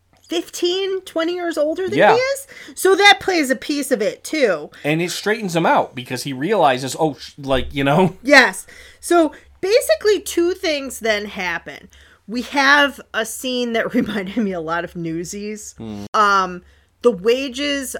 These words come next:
Speaker 1: are not what the wages were supposed to be.
Speaker 2: Yeah.
Speaker 1: So they're ten dollars instead of thirteen, which back then was a lot of money.
Speaker 2: Mm-hmm.
Speaker 1: And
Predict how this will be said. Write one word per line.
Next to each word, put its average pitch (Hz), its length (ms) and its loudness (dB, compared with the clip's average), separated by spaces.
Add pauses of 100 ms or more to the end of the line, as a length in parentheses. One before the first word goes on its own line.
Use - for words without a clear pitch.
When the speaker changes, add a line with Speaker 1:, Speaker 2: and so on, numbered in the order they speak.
Speaker 1:
are 208 160 -2
not 190 320 -2
what 175 160 -8
the 175 80 -6
wages 165 360 -10
were 156 120 -10
supposed - 320 -14
to 147 60 -16
be. 139 280 -18 (260)
Speaker 2:
Yeah. 101 360 -8 (260)
Speaker 1:
So - 180 0
they're 202 140 -2
ten 262 380 -4
dollars 254 420 4
instead 202 340 -4
of 190 120 -4
thirteen, 175 680 -8
which 175 220 -10
back 208 260 0
then 226 280 -4
was 247 260 2
a 254 40 2
lot 208 240 0
of 185 60 -4
money. 165 460 -12 (120)
Speaker 2:
Mm-hmm. 107 340 -10 (380)
Speaker 1:
And 233 560 2